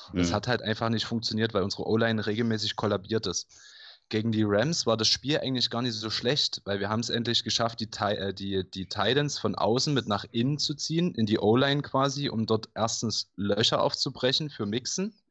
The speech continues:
Speaker 1: weil wir immer noch viel durch die Mitte laufen und nicht über außen, was ich auch nicht verstehe.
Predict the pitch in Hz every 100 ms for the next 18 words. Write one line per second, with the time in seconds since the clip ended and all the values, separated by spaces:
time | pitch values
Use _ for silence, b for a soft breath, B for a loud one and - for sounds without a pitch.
0 | B B B B B B 98 98 110 -
1 | 120 139 147 143 - _ - 123 123 113
2 | - 107 110 151 131 131 143 131 107 107
3 | 95 92 98 117 - 170 120 98 95 -
4 | 98 123 143 - 147 - 139 165